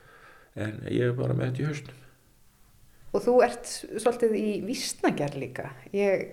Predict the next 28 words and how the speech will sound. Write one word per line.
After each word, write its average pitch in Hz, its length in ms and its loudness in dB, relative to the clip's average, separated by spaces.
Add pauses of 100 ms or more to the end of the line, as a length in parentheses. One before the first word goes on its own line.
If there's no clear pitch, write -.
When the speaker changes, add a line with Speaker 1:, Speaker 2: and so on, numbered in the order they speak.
(220)
Speaker 2:
eh, - 400 -12
svona, 196 240 -2
það 190 380 2
hvíslaði 214 340 4
því 269 160 4
einhver 180 240 2
að 156 140 -2
mér. 139 160 -4 (100)
Speaker 1:
Já. 185 140 -2
Speaker 2:
Eh, - 400 -2 (260)
hvernig 277 480 2
vísur 233 380 0 (260)
yrkiru? - 400 -2 (2250)
Speaker 1:
Ég, 131 880 4
þarna, 160 420 2 (460)
ég 151 320 6
er 170 220 4
ekkert 151 480 0 (840)
hrifinn 170 400 8
af 147 80 4
því 160 120 4 (120)
að 147 80 6
vera 147 240 4
að 147 80 4
yrkja 151 320 0
eitthvað 135 320 0
klæmið, 151 480 4
sko, 131 140 -2